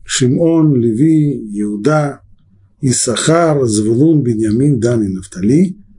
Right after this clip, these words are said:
Гад и Ашер. Всех душ, произошедших от Якова, было семьдесят, а Иосиф уже был в Египте".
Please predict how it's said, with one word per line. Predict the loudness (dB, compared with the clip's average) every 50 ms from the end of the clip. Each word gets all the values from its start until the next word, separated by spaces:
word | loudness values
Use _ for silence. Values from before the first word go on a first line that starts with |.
| _ _ _ -20 -14 -8 -4
Гад | -2 0 2 2 0 0 -2 -4
и | -4 -2 0
Ашер. | 0 0 0 -2 -6 -8 -8 -10 -12 -16 -18 -14
Всех | -8 -2 0 2 2 2 2 0 0 0
душ, | 2 2 2 0 -2 -6 -12 -16 -20 -20 _ _ _ _ _ _ _ _ _ _ _ _ _ _ _ -20 -20 -20 -12
произошедших | -6 -4 -2 0 0 0 0 0 0 0 0 0 0 0 0
от | 0 0 2 0
Якова, | 0 0 0 0 0 2 0
было | 0 0 0 0 0 -2
семьдесят, | -2 -2 -2 0 0 -2 -2 -4 -4 -6 -6 -4
а | -2 0 0
Иосиф | 0 2 0 0 0
уже | -2 -2 -2
был | -2 -2 -4 -4
в |
Египте". | -6 -6 -8 -8 -12 -18